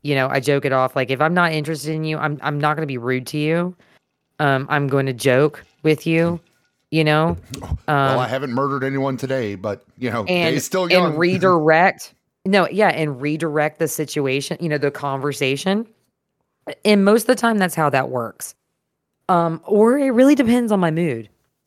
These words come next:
Speaker 1: Um, sometimes I really wanna mess with them.
Speaker 2: I just, like, I
Speaker 1: Um,
Speaker 2: don't
Speaker 1: and
Speaker 2: know.
Speaker 1: I
Speaker 2: Like, I'm
Speaker 1: tried
Speaker 2: just very, I'm very
Speaker 1: I try to make it really
Speaker 2: conscious.
Speaker 1: uncomfortable.
Speaker 2: I'm, I'm trying to be very conscious of, you know,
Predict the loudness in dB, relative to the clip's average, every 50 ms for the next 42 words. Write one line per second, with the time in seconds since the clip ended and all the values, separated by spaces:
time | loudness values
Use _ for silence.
0 | _ _ _ _ _ _ _ _ _ _ _ 0 2 2 4 2 2 0 -2 -2
1 | -2 0 0 0 -2 -2 0 0 -2 0 0 0 0 0 0 0 0 0 0 0
2 | -2 -2 -4 -8 -12 -14 -14 -20 -20 -20 _ _ _ _ _ _ _ _ _ _
3 | _ _ _ _ _ _ _ _ _ _ _ _ -10 -10 -10 -10 -8 -4 0 2
4 | 2 2 2 2 0 0 0 0 0 2 2 2 2 0 2 2 4 4 4 4
5 | 2 0 -4 -6 -6 -6 -6 -6 -8 -8 -8 -10 -12 -14 -16 _ _ _ _ _
6 | _ _ _ _ -10 -6 -6 -4 -4 -4 -6 -6 -6 -4 0 2 2 4 4 2
7 | 0 0 0 0 0 0 0 -2 -4 -6 -6 -8 -6 -8 -8 -10 -10 -10 -10 -12
8 | -14 _ _ _ _ _ _ _ _ _ _ _ _ -10 -10 -10 -8 -6 -6 -6
9 | -6 -6 -6 -6 -6 -4 -4 -4 -4 -4 -4 -4 -4 -4 -6 -8 -8 -6 -6 -6
10 | -6 -8 -12 -12 -12 -12 -10 -6 -6 -4 -4 -6 -6 -10 -14 -18 -20 _ _ -18
11 | -12 -10 -8 -8 -6 -6 -6 -8 -8 -12